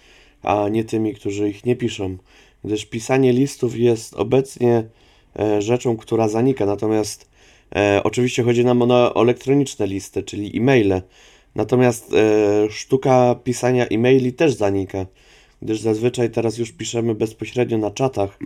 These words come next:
e, albo na jakichś Discordach, Skype'ach, e, w Whatsappach i innych messengerach, e, więc piszcie maile na adres,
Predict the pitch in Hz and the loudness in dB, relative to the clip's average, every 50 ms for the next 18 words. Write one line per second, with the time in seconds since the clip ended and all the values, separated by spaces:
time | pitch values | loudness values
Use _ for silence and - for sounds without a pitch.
0 | - _ - - - _ - - - - 98 101 98 98 98 95 95 95 95 95 | -18 _ -20 -20 -20 _ -20 -14 -6 -4 -2 0 0 0 -2 -2 -2 -2 -2 -2
1 | 92 92 90 - - 90 98 98 98 101 104 101 101 101 - 101 101 104 107 101 | -2 -4 -4 -2 -2 -4 -2 -2 -4 -2 -2 -2 -4 -4 -8 -12 -12 -12 -12 -12
2 | - - - 120 120 117 110 110 101 101 - - - 101 98 98 - 113 117 120 | -10 -6 -4 -2 -2 -2 -2 -4 -6 -6 -10 -6 -4 -4 -4 -2 0 0 2 2
3 | 113 110 107 107 - _ _ _ - - - - _ _ _ - - 101 104 104 | 2 0 -2 -6 -12 _ _ _ -20 -20 -20 -20 _ _ _ -4 -2 0 0 0
4 | 101 101 98 98 98 95 95 95 95 92 92 92 90 - _ _ _ - - - | 0 0 2 2 0 0 0 -2 -2 -2 -2 -4 -6 -8 _ _ _ -20 -20 -20
5 | - - _ _ _ _ - - - - - - 95 107 110 113 113 110 - 120 | -20 -20 _ _ _ _ -20 -20 -20 -20 -16 -12 -8 -2 0 0 0 2 2 2
6 | 120 120 - 120 113 110 107 110 - - - 95 104 101 104 104 101 101 101 - | 2 2 2 0 -2 -2 -4 -6 -10 -8 -8 -6 -6 -4 -4 -4 -6 -6 -8 -10
7 | _ _ _ _ _ _ _ _ _ _ - - - - - - 110 110 110 110 | _ _ _ _ _ _ _ _ _ _ -20 -20 -20 -10 -6 -4 -2 -2 0 0
8 | 107 104 101 - - 110 107 104 - 110 107 104 101 101 101 98 101 98 - - | 0 -2 -2 -4 -4 -6 -6 -4 -4 -6 -4 -2 -2 0 0 0 0 -2 -4 -8
9 | _ _ _ _ _ _ _ _ _ - - 101 104 101 98 98 107 110 110 110 | _ _ _ _ _ _ _ _ _ -6 -4 -2 0 0 0 0 -2 -2 -2 -4
10 | - - - 151 147 143 - - 135 131 127 120 117 113 120 127 123 120 107 104 | -8 -6 -2 -2 -2 -2 0 2 4 4 4 4 2 2 2 2 2 2 2 0
11 | 98 92 90 - _ _ _ _ _ _ _ - 101 107 104 104 104 - 98 113 | -2 -4 -6 -10 _ _ _ _ _ _ _ -6 -4 0 0 0 0 2 2 2
12 | 117 117 113 107 107 101 101 - - - - | 2 2 0 0 0 0 -2 -6 -12 -18 -20